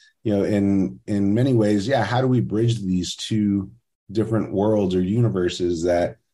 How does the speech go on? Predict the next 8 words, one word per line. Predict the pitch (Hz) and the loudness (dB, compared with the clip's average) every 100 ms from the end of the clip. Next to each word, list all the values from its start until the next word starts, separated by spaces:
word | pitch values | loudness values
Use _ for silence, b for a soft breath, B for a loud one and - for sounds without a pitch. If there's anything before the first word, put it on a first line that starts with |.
| _ _ - | _ _ -6
um, | 98 85 82 69 62 - - _ _ _ _ _ _ _ _ | -2 0 0 -2 -6 -10 -18 _ _ _ _ _ _ _ _
if | - 113 | -4 2
you | 120 | 4
look | 151 185 | 2 2
at | 117 95 - | 0 -2 -10
the | 123 117 95 | -8 -4 0
history | 160 160 117 101 | 0 0 0 2
of, | 92 85 | 2 -2